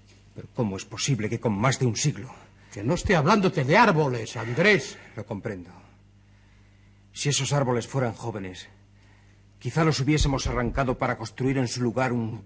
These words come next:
Speaker 1: garaje, por ejemplo.
Speaker 2: Mira, Andrés, el asunto es grave y yo creo que es necesario.
Speaker 1: Gracias, abuelo. Usted me ha abierto los ojos a tiempo.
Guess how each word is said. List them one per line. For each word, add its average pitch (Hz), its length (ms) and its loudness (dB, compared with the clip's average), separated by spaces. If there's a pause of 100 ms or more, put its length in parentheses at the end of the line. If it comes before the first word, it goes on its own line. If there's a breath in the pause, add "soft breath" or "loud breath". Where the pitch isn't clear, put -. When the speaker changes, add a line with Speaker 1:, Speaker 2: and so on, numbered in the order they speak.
Speaker 1:
garaje, 113 580 -2
por 110 340 -10
ejemplo. - 460 -10
Speaker 2:
Mira, 117 280 -10
Andrés, 107 640 -10 (520 soft breath)
el 98 140 -8
asunto 113 480 -8
es 95 100 -10
grave 110 640 -6 (420 loud breath)
y 98 120 -10
yo 131 200 -2
creo 120 340 -4
que 104 240 -12
es 107 80 -12
necesario. 104 840 -14 (480 soft breath)
Speaker 1:
Gracias, - 360 -4
abuelo. - 280 -20 (1300)
Usted 117 220 0
me 120 80 4
ha 110 40 2
abierto 117 300 0
los 101 160 -6
ojos 98 200 -12
a 101 40 -16
tiempo. - 300 -20